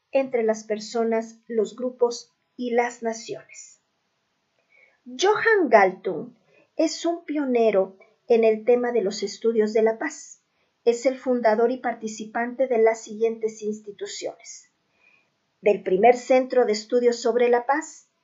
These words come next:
es fundador también de la Revista de Investigación sobre la Paz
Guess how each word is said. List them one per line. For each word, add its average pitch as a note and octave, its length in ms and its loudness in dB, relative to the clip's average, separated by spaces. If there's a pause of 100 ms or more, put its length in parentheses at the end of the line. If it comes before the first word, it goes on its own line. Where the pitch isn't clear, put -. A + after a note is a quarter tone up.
(280)
es A#3 240 4
fundador A#3 500 0
también A#3 380 -4
de A3+ 100 -2
la G#3+ 120 4
Revista G#3 500 -2
de G#3 100 0
Investigación G#3+ 800 -4
sobre A3 320 -4
la A3+ 200 0
Paz - 360 -2